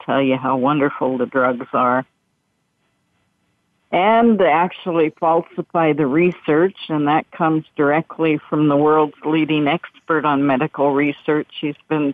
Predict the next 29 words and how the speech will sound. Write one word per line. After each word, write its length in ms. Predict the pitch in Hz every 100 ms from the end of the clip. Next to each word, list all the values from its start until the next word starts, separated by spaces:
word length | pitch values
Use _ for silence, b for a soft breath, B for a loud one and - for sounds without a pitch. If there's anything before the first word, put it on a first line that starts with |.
| -
saying 460 | 143 151 196 147 147 - 147
since 160 | 147 -
about 320 | 135 147 - _ -
two 100 | 160
thousand 580 | 151 143 143 - 139 -
five 520 | 156 156 151 143 147 -
that 160 | 131 - -
he 400 | 156 143 151 - _ _ _ _ _
is 160 | 160 143
afraid 520 | 147 - 151 160 156
that 180 | 147 -
medical 480 | 143 143 156 151 147
research 640 | 151 160 - 147 147 -
is 120 | 139 -
not 360 | 147 147 - -
going 380 | 156 156 151 147
to 180 | 160 - -
survive 720 | 143 127 139 151 170 170 160 - _ _ _ _ _ _ _ _ -
what 180 | 151
we're 140 | 151 151 -
seeing 420 | 170 185 165 151 143 -
today 500 | 147 151 143 143 139
with 280 | 139 139 139 _ -
so 180 | 160 160
many, 520 | 165 160 151 139 139 _ _ _ _ _ _ _ _ _ _ _ _ _
so 100 | 202
much 240 | 196 160 -
medical 440 | 165 160 160 160
research 480 | 151 151 - 139 -